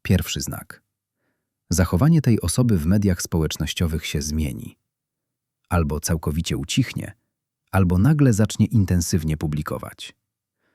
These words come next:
Obie sytuacje wskazują na wewnętrzne wrzenie. Drugi znak.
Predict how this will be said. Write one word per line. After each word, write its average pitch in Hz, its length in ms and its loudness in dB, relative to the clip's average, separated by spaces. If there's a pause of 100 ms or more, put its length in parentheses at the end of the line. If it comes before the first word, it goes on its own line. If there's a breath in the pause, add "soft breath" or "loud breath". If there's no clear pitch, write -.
(360)
Obie 92 220 2
sytuacje 87 520 0
wskazują 87 480 0
na 87 160 2
wewnętrzne 82 680 0
wrzenie. 69 540 -8 (920)
Drugi 85 320 2
znak. - 380 -12